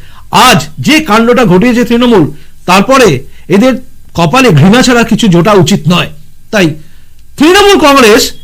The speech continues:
এই যে অভয়ের মায়ের ওপর আক্রমণ নেমে এসছে,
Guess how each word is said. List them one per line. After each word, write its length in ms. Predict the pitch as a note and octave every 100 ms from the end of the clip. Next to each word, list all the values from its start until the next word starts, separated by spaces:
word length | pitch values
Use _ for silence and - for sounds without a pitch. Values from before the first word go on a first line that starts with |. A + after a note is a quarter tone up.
| - - - -
এই 200 | C#4+ D4+
যে 200 | B3 C4+
অভয়ের 520 | A#3 A#3 A#3 D#4 D#4+
মায়ের 340 | C4 G#3+ C4+ C#4+
ওপর 200 | D4 C#4
আক্রমণ 540 | C#4+ - - C4+ C4+
নেমে 240 | A3 A3 C4
এসছে, 440 | - - F3 F3+